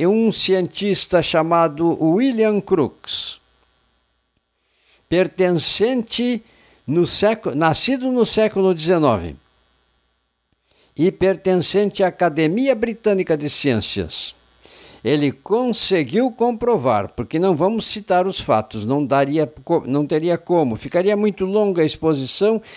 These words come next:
e fugiríamos do objetivo. Mas ele conseguiu comprovar que o tecido conjuntivo da médium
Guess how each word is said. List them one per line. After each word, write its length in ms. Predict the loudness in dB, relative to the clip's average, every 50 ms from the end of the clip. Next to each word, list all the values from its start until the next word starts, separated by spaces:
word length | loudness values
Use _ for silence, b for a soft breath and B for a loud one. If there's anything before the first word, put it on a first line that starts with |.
| B B B
e 240 | 0 2 2 2 0
fugiríamos 920 | -2 -2 -2 0 0 2 2 0 0 0 0 0 0 0 0 0 -2 -4 -2
do 140 | 0 2
objetivo. 760 | 2 2 0 0 -2 -2 -2 -2 -2 -4 -6 -6 -6 -8 -12 B B B B B
Mas 240 | -2 0 0 2 2
ele 220 | 2 2 0 0
conseguiu 600 | 0 0 0 0 -2 -4 -6 -2 0 0 0 0
comprovar 840 | -2 -4 -2 0 0 0 -2 -4 -2 0 0 2 2 2 2 0 0
que 100 | -2 -2
o 80 | -2 -2
tecido 600 | 0 0 0 0 0 -2 -2 -2 -2 -2 -2 -4
conjuntivo 1000 | -2 0 0 2 2 2 0 0 -2 -2 -2 0 0 2 0 0 0 0 0 0
da 180 | 2 0 0
médium 540 | 2 2 2 2 0 0 -2 -2 -2 -2